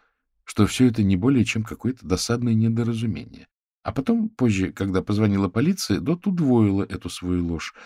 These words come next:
поскольку это именно то, что вы делаете, единожды солгав. Вот что влечет за собой любая ложь, верно?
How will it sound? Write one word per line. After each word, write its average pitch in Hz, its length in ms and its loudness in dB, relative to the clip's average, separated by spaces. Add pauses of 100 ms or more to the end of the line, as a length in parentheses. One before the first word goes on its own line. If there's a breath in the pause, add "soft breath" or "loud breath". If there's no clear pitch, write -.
(260 loud breath)
поскольку 110 460 0
это 110 380 0
именно 113 480 0
то, 151 180 0
что - 220 -4
вы 90 160 0
делаете, 87 840 -6 (140)
единожды 87 720 -4
солгав. - 720 -12 (720 loud breath)
Вот 156 180 4
что - 160 0
влечет 92 460 0
за 85 80 -4
собой 85 320 -2
любая 95 340 0
ложь, 78 240 -8
верно? 156 320 -6